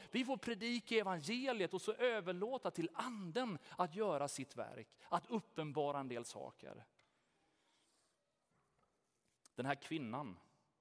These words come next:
kan bara ana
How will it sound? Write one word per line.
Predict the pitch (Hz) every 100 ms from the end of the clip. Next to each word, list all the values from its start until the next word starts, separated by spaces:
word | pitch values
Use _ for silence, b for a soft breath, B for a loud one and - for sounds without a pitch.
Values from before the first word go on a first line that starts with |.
| _ _ b b b b b b b b _ _
kan | - 143
bara | 175 -
ana | 196 196 156 95 98 175